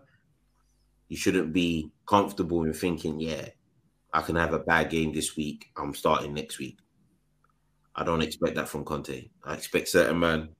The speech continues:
if they don't wake up and, uh, uh, you know, doing the, the shakara shakaras, uh, to touch bench. And, and this message is sponsored by, you know, my good friends down the road.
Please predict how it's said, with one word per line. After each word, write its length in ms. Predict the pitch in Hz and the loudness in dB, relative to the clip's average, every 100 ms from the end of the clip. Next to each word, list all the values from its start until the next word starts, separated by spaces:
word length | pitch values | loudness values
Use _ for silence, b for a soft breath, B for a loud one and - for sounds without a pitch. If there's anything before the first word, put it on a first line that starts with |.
| - | -8
if 720 | - - _ _ _ _ _ | -8 -8 _ _ _ _ _
they 120 | 85 | 0
don't 200 | 85 98 | 6 8
wake 260 | 98 98 95 | 10 8 8
up 180 | 98 - | 4 6
and, 160 | 95 90 | 4 6
uh, 300 | 87 87 85 | 4 4 4
uh, 1300 | 67 87 85 82 76 67 50 50 50 50 - - - | 2 0 0 -2 -4 -8 -10 -12 -14 -16 -18 -14 -6
you 120 | 82 | -2
know, 260 | 80 73 71 | 0 0 0
doing 500 | 82 87 92 90 87 | 2 6 8 8 6
the, 400 | 85 82 80 78 | 4 4 2 2
the 100 | 78 | 2
shakara 420 | - 92 - 90 | 2 0 2 2
shakaras, 720 | 85 98 - 82 82 - - _ _ _ _ _ _ - | 6 4 4 2 0 -10 -18 _ _ _ _ _ _ -10
uh, 460 | 90 82 80 76 78 76 - - | -4 -2 -2 -4 -8 -10 -12 -4
to 100 | 90 | -2
touch 300 | - 95 95 | 4 2 6
bench. 560 | 110 113 - - - _ _ _ _ _ _ - 78 | 8 8 6 -6 -10 _ _ _ _ _ _ -6 -4
And, 260 | 78 78 | 0 0
and 200 | - 85 | 0 0
this 200 | 82 98 | 4 4
message 420 | 98 92 92 85 85 | 4 4 4 2 4
is 240 | 82 78 | 2 2
sponsored 580 | - 95 82 90 82 - _ _ _ _ _ - | 4 6 6 2 0 -2 _ _ _ _ _ -2
by, 360 | 87 82 78 | 4 6 6
you 180 | 80 85 | 4 4
know, 200 | 80 76 | 2 0
my 180 | 78 78 | 0 0
good 140 | 95 90 | 0 2
friends 300 | 92 85 78 | 2 2 4
down 180 | 82 | 2
the 80 | 80 | 4
road. 380 | 80 82 78 76 | 2 4 2 0